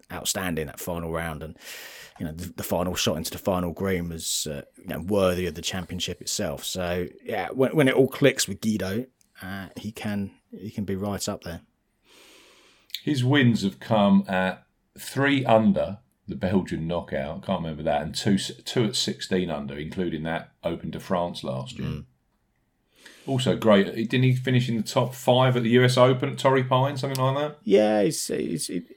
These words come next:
Speaker 1: again, it's, it's just erratic, isn't it? There's lots of
Speaker 2: Oh,
Speaker 1: miscuts,
Speaker 2: yeah.
Speaker 1: and then he produces something really quite, um, you know, outlandish in terms of his performance, in, you know, either a higher level or, you know, like that, uh, that final round in, in France, as we said. Yeah.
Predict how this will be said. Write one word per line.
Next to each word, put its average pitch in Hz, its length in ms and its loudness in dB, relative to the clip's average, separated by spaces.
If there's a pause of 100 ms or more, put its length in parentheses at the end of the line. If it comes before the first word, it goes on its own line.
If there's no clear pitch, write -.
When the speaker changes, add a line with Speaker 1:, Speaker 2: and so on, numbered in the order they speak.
(100)
Speaker 1:
again, 226 300 -2
it's, 120 240 -4
it's - 180 -4
just 127 240 -2
erratic, 113 400 -2
isn't 131 160 2
it? 95 100 -2
There's 98 160 -8
lots 127 200 0
of 104 60 -2
Speaker 2:
Oh, - 20 2
Speaker 1:
miscuts, 110 420 6
Speaker 2:
yeah. - 60 0
Speaker 1:
and 104 100 -4
then 107 100 2
he 101 160 -2 (380)
produces 117 480 2
something 107 680 -2
really 107 420 0
quite, 98 440 -4
um, 90 380 -8 (160)
you 107 80 -6
know, 98 60 -6 (100)
outlandish 113 640 0
in 90 60 -6
terms 98 320 -4
of 98 60 -4
his 95 100 -6
performance, 95 600 -2
in, 90 180 -8
you 107 80 -6
know, 101 140 -4
either 92 240 -4
a 87 80 -4
higher 101 220 0
level 90 340 -2
or, 85 220 -2 (320)
you 104 80 -8
know, 90 340 -8
like 95 180 -10
that, - 320 -8
uh, 87 140 -6
that 82 160 -12
final 104 300 -2
round 98 240 -4
in, 95 240 -6
in 98 120 -6
France, 95 400 -4
as 80 120 -10
we 85 80 -10
said. 98 300 -8 (1300)
Yeah. 131 220 0